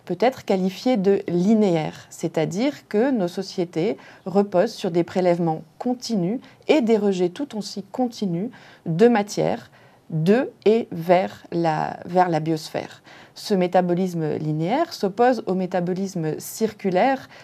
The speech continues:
qui caractérise beaucoup d'écosystèmes, c'est-à-dire des, des systèmes qui,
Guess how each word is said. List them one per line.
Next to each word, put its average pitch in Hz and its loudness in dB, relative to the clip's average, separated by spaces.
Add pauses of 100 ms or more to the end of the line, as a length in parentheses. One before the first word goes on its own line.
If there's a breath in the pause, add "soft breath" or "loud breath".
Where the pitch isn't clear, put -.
qui 208 -4
caractérise 180 0
beaucoup 202 -4
d'écosystèmes, 180 -2 (380 loud breath)
c'est-à-dire 202 0
des, 202 0
des 170 0
systèmes 220 0
qui, 214 0